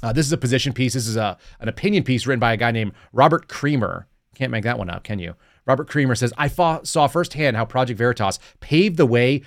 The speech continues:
for maga." What? Paved the way for maga? Here we go. "James O'Keefe's misrepresentation and hubris anticipated the Trump era." All right. Now, look, I, I know James O'Keefe. I've spent hours and hours sitting with the guy.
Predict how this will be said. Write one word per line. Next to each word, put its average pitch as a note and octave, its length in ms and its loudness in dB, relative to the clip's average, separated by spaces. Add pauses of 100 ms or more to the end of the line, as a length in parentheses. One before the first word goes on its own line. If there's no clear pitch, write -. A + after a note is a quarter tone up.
(120)
for A#2 160 -4
maga." G#2 640 -2 (880)
What? D#3+ 300 -6 (540)
Paved C#3 200 -2
the D3+ 60 2
way B2 160 2
for A2+ 100 -6
maga? A2 440 -2 (100)
Here B2 120 -2
we B2+ 60 2
go. G#2 220 2 (200)
"James F3 320 2
O'Keefe's E3 520 4 (120)
misrepresentation C3 1080 2
and A2+ 160 -4
hubris A2+ 480 0
anticipated B2+ 880 -4 (320)
the A2 80 0
Trump A#2 400 0
era." F2 340 -6 (720)
All G3+ 80 -6
right. G#2 200 -2 (420)
Now, F#3 120 6
look, D#3+ 220 6
I, G3 280 0
I F#3+ 120 4
know F#3 160 6
James D#3 280 4
O'Keefe. D#3 400 2
I've C#3+ 120 0
spent D#3 220 -2
hours B2+ 300 4
and B2 80 -4
hours A#2 320 0
sitting B2+ 180 0
with A#2+ 120 -2
the B2 60 -6
guy. A#2+ 320 2